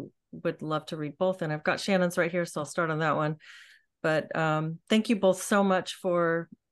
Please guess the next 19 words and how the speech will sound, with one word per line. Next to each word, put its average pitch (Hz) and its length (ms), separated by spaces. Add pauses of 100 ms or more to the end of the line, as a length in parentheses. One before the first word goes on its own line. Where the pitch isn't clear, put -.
joining 185 320
me 170 240
and 156 400
for 165 100
having 160 240
this 165 120
conversation 170 540
today. 156 300 (180)
It 185 60
was 180 180
really 185 180
nice 165 200
to 185 80
meet 170 140
you 165 80
both 156 220
last 151 220
week, 160 140
too. 170 160